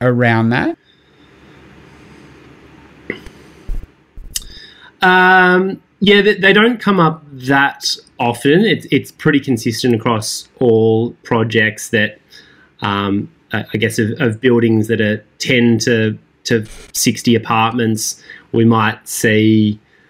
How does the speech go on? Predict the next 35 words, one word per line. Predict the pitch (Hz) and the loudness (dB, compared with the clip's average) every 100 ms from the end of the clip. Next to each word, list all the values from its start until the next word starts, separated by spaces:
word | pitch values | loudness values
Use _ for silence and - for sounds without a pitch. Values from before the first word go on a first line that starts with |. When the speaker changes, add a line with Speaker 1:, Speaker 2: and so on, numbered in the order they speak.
| _ _ | _ _
Speaker 2:
uh, | 104 104 101 101 101 104 | -6 -4 -4 -4 -4 -4
maybe | - 113 110 107 104 101 _ _ _ _ _ _ _ - - - - - - | -2 0 0 0 -2 -4 _ _ _ _ _ _ _ -14 -14 -18 -20 -20 -20
three | - 120 123 117 | -4 0 2 2
or | 107 | 0
four | - 120 117 120 | -4 0 2 0
turnover | 120 123 110 110 113 117 | 0 -2 0 0 0 0
in, | 113 110 110 | 0 0 0
in | 113 | 0
the | 107 | 0
first | - 113 110 - - - - | 0 -2 -2 -6 -14 -18 -16
three | - 123 113 | -6 0 2
years. | 107 110 151 233 - - _ - | 2 0 0 -2 -8 -18 _ -4
Um, | 147 196 202 143 107 - - - - _ - | -2 -2 0 -2 -4 -12 -20 -20 -20 _ -4
we've | 117 | -2
had | 123 110 | -2 -4
lots | 107 104 107 | -6 -4 -4
of, | 101 92 - | -4 -8 -10
of | 131 107 101 | -4 -4 -2
repeat, | 110 165 113 113 - _ _ _ _ | -4 -2 -4 -4 -10 _ _ _ _
um, | 117 110 107 107 107 - | -4 -2 -2 -2 -4 -4
purchases | - 110 107 104 110 101 | -4 -4 -4 -4 -4 -2
as | |
well, | 101 107 110 | -2 0 0
have | 104 | 0
been | 113 104 | -2 -2
in, | 101 104 | 0 -2
in | 104 127 | -2 0
a | 113 | 0
position | 110 98 110 - 113 | -2 -2 -2 0 -2
to | 107 | 0
be | 104 | -2
able | 101 101 | -2 -4
to | |
buy | 101 107 104 | -2 -2 0
one, | 104 104 104 | 0 0 -2